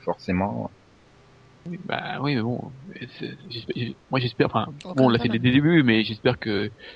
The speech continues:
Speaker 2: ça va être, s'étoffer et qu'ils iront en chercher ailleurs, quoi.
Speaker 1: Oui,
Speaker 3: Ah.
Speaker 1: ou,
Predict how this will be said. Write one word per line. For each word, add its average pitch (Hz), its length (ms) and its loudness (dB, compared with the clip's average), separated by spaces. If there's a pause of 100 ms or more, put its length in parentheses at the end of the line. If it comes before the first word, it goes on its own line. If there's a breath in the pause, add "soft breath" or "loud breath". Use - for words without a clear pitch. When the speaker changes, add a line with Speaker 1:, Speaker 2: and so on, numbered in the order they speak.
(160)
Speaker 2:
ça 110 100 -4
va 101 100 -4
être, 101 60 -12 (220)
s'étoffer 131 600 4
et 110 600 -2
qu'ils - 200 -12
iront 113 260 -2
en - 20 -6
chercher - 320 -4
ailleurs, 151 300 6
quoi. 123 200 -6 (680)
Speaker 1:
Oui, 160 320 6
Speaker 3:
Ah. 214 120 4
Speaker 1:
ou, 104 380 2